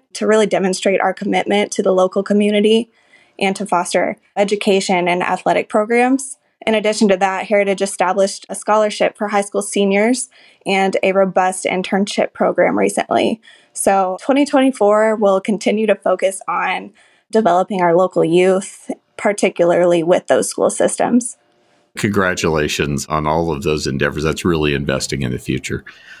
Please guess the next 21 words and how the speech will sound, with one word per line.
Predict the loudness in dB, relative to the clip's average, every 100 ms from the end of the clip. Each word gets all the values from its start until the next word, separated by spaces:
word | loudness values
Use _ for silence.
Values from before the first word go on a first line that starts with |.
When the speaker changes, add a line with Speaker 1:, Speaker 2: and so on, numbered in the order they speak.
| _
Speaker 2:
That's | -6 -4
wonderful. | -2 -2 -4 -4 -6 -6 _ _ _ -4
As | -4 0
we | -2
wrap | 0 0 0 -2
up | -4 -4 -2
this | -2 0
Talking | -2 -2 -2 -2
Sense | 0 -2 -4
with | -4
Heritage | -2 -2 -2 -6
podcast, | -2 -4 -2 -4 -6 -6 -12 _ -20 _ -2
we | 0
hope | 2 0 0
you've | -2
gained | -2 0 0
a |
deeper | 0 0 0 -2
understanding | 0 -2 -2 -2 -4 -4 -6
of | -4
Heritage's | 0 0 0 -2 -2 -2